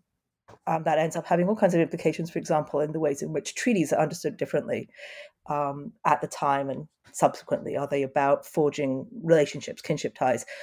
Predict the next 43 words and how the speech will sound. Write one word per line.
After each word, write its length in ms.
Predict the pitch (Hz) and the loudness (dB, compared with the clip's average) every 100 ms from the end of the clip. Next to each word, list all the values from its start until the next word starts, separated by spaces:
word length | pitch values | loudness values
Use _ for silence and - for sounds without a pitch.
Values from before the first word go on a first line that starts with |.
| - - | -18 2
or 160 | 190 | 4
are 140 | 170 151 | 4 2
they 100 | 147 | -4
about 360 | 139 139 135 | 0 0 2
making, 540 | 147 139 - 139 135 - | 0 -2 0 -4 -4 -4
you 120 | 151 | -6
know, 60 | 123 | 0
abstract, 800 | 156 143 147 - 156 135 - - - - - - - _ _ | 2 2 2 0 2 4 0 -8 -14 -18 -20 -20 -20 _ _
um, 420 | 147 139 135 131 - _ _ _ _ _ - | 2 2 0 -4 -12 _ _ _ _ _ -12
claims 360 | - 185 156 156 | 4 4 4 0
about 260 | 143 185 | 2 2
property 420 | - 165 - - - - - | 2 0 2 -2 -4 -6 -10
<laughs> 200 | - - | -10 2
with, 200 | 165 - | 2 2
you 80 | 160 | -2
know, 60 | 139 | -4
two 180 | - | 0
different 280 | 175 160 147 - | 0 0 -4 -2
ways 280 | 160 151 139 | 2 2 0
of 100 | - | -6
thinking? 400 | - 160 175 170 _ _ _ _ _ _ _ _ - - | -8 -6 -6 -6 _ _ _ _ _ _ _ _ -20 -16
So 220 | - 143 | 4 6
I 80 | 151 | 6
guess 220 | 269 - | 4 2
on 120 | 156 | 2
a 60 | 139 | 0
third 400 | - - 269 370 | 2 6 6 4
level, 400 | 302 302 311 320 | 0 2 2 2
I 100 | 208 | 2
also 240 | 208 247 233 | 0 0 0
think, 460 | - 208 208 - - | 2 2 2 -8 0
um, 460 | 165 165 165 160 156 _ _ _ _ _ _ _ _ | 2 2 0 -6 -10 _ _ _ _ _ _ _ _
you 80 | 190 | 0
know, 40 | |
kinship 360 | - 170 175 170 | 2 2 2 2
is 100 | 165 | 2
a 40 | |
metaphor 460 | 151 143 185 277 277 | 2 2 2 -2 0
with 160 | 175 165 | 0 2
a 60 | |
lot 160 | 160 156 | 4 4
of 120 | 160 | 2
political 480 | - 160 170 156 160 | -2 -2 0 -4 -4